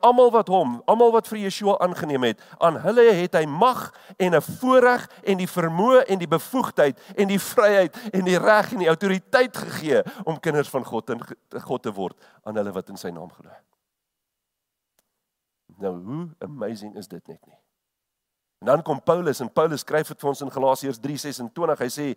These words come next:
"Want julle is almal kinders van God deur die geloof in Christus Jesus." Weereens, hoe word ons kinders van God?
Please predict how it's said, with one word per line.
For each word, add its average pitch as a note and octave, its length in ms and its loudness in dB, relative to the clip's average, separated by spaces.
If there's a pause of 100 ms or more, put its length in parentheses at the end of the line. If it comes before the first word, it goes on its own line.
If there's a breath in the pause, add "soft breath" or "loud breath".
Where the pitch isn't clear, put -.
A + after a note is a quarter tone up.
(220 soft breath)
"Want D#3 300 0 (100)
julle B3+ 400 6
is E3 180 0 (140)
almal A#3 440 4 (120)
kinders B3+ 320 2
van A3+ 140 0
God - 360 -2 (380 soft breath)
deur D4 320 6
die C4+ 140 -2
geloof F3 580 4 (220 soft breath)
in D#3 160 -2
Christus C3 400 -6
Jesus." F#2 580 -12 (1600)
Weereens, E3 440 -4 (200 soft breath)
hoe G#3 200 0
word A#3+ 240 -4
ons A#3+ 180 -4
kinders A#3+ 300 -4
van A#3 140 -2
God? A#3 280 -6